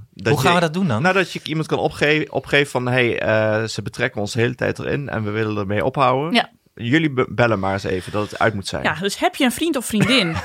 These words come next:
Speaker 1: <laughs>
Speaker 3: die notoir vreemd gaat, of die, waarvan je weet die gaat vreemd, en je bent als, eh, buitenstaander er klaar mee dat
Speaker 1: Ja.
Speaker 3: je, eh, dat je allemaal, eh, dat je steeds het alibi bent, of, eh, dat je, pff,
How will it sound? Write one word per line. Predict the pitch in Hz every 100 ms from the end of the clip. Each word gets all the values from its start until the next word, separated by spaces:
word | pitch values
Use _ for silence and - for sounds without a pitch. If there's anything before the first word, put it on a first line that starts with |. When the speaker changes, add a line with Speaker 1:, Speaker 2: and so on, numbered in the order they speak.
| 160 143
Speaker 1:
<laughs> | 165 214
Speaker 3:
die | 233 277 -
notoir | 202 214 247 240 311 254
vreemd | - 254 311 -
gaat, | 151 151 233
of | 247
die, | 220 240
waarvan | 214 269 247
je |
weet | 233 247
die | 233
gaat | 190 180
vreemd, | - 220 339 - -
en | - 220 214
je | 214
bent | 208 220
als, | - 190 -
eh, | 190 170
buitenstaander | 202 247 233 - 202 185 170 160
er | 160
klaar | 160 226 285
mee | 233 180
dat | 170 180
Speaker 1:
Ja. | 120
Speaker 3:
je, |
eh, | 175 175 165
dat | 180 185
je | 190
allemaal, | 175 170 170 160
eh, | 160 160 156 156 -
dat | 170
je | 170
steeds | 185 165
het | 147
alibi | 175 202 190 175
bent, | 185 185 180 180 -
of, | - 160 160
eh, | 170 156 156 156 156 - - - _ -
dat | 170 156 170
je, | - 143 143
pff, | - -